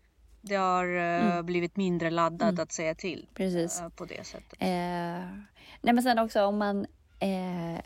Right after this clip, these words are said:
Speaker 2: avbryter, att man inte är riktigt närvarande i, om man
Speaker 1: Mm.
Speaker 2: typ ska träffa kompisar eller sådär. Att det är väl mest det, liksom, att man är någon annanstans, att man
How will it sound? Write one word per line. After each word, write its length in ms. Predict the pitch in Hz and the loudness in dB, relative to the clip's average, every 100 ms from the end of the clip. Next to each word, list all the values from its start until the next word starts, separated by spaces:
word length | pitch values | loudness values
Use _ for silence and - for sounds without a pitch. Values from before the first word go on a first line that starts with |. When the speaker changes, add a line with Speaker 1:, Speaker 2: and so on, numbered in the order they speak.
| - | -8
Speaker 2:
avbryter, 1300 | - 208 170 165 180 202 214 - - 214 202 196 208 _ - - - | 2 4 4 4 4 6 6 2 4 6 8 6 0 _ -20 -20 0
att 140 | 208 | 4
man 140 | 208 208 | 6 4
inte 240 | 190 190 | 4 6
är 60 | 180 | 6
riktigt 240 | 175 170 | 6 2
närvarande 840 | 190 180 170 202 220 180 160 160 - - | 2 2 2 6 6 6 4 2 0 4
i, 360 | 160 147 170 165 _ | 4 4 0 -4 _
om 140 | - 170 | -2 2
man 100 | 202 | 2
Speaker 1:
Mm. 120 | 180 | 2
Speaker 2:
typ 140 | - - | -2 -2
ska 160 | 135 | -4
träffa 480 | - 156 - - - - _ _ - - - _ _ - | -2 -4 -4 -8 -8 -10 _ _ -20 -20 -20 _ _ -4
kompisar 540 | - 160 - - 127 | -2 -2 -4 0 2
eller 360 | 123 135 - - | 4 2 0 -4
sådär. 220 | - - | -2 -2
Att 180 | - - - - | -2 -4 -10 -8
det 100 | 196 | 0
är 40 | 190 | 2
väl 160 | 180 | 4
mest 240 | 165 165 - | 2 2 2
det, 160 | 165 | 2
liksom, 240 | - 165 165 | 0 -6 -8
att 160 | 160 | -8
man 140 | - 160 | -6 -6
är 100 | 160 | -4
någon 160 | 160 | -4
annanstans, 640 | 165 165 170 170 - - - | -2 -2 -4 -4 -6 -6 -10
att 160 | - | -10
man 180 | - 165 | -10 -10